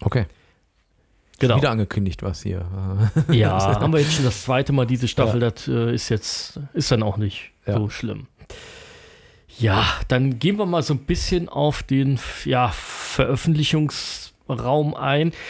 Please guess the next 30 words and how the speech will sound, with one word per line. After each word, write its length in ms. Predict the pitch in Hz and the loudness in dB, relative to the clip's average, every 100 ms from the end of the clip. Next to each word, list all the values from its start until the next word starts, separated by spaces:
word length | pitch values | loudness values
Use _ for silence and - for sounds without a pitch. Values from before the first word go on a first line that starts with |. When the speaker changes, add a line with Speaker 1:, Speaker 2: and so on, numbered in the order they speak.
| - - | -8 -2
Speaker 2:
Also 180 | 120 | 0
es 140 | 156 - | 0 2
kam 280 | 151 165 139 | 2 2 2
dreiundneunzig, 960 | - 151 143 120 120 156 180 - 160 | 0 2 4 4 4 2 0 -2 0
war 140 | 139 143 | 0 2
ja 200 | 139 131 | 2 2
am 140 | 123 | 0
Anfang 440 | 127 143 - 139 | 0 -2 2 0
eher 220 | - 147 123 | 2 0 2
so 300 | 123 123 110 - | 2 2 0 -2
das 340 | - - - | -2 -2 -8
P-C-Spiel, 1120 | - - 110 - - 143 156 - 190 226 302 302 _ _ _ _ _ _ _ - | -2 2 2 0 0 2 2 -2 -2 0 -2 -6 _ _ _ _ _ _ _ -6
äh, 40 | 147 143 107 | -2 0 2
das 200 | 139 - | 0 0
eigentlich 320 | 151 131 127 | 0 0 0
auch 100 | 156 | 0
jeder 300 | 104 139 120 | 2 2 2
haben 220 | 120 117 | 0 2
musste, 640 | 110 120 151 - - 190 175 165 - _ _ | 4 4 4 2 0 0 -2 -8 -20 _ _
wegen 260 | - 135 131 | 0 2 2
Grafik 500 | 110 117 135 156 123 | 0 0 0 -2 -2
et 100 | 120 | -2
cetera. 500 | - 147 190 208 262 - - - - - _ _ _ | 0 0 0 0 -4 -10 -16 -16 -16 -20 _ _ _
Und, 480 | 135 135 135 135 - | 0 2 2 -2 0
äh, 320 | 131 135 131 - _ - - | 2 2 0 -4 _ -20 -4
da 100 | 127 | -2
gab 280 | 139 160 - | 2 0 0
es 160 | - | 0
dann 220 | 143 147 | 2 2
natürlich 560 | 160 135 - 147 135 | 2 0 0 2 0